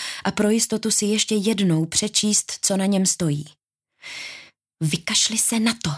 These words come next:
přikázala si. "Víš přece, co je na něm napsáno.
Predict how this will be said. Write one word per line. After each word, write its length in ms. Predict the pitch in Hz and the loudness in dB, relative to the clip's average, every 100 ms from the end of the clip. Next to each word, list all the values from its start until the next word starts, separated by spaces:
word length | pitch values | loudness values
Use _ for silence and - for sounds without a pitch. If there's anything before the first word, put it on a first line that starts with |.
| - _ _ | -10 _ _
přikázala 600 | - 165 165 151 147 135 139 | -4 0 2 2 2 0 0
si. 220 | - 139 - _ - - - - | -2 -4 -12 _ -20 -16 -12 -2
"Víš 300 | 185 233 - | 2 2 2
přece, 360 | - 180 175 | 0 0 0
co 120 | 156 165 | 2 2
je 120 | 160 | 4
na 80 | 156 | 4
něm 180 | 156 | 4
napsáno. 560 | 156 151 - 139 143 | 2 2 0 2 0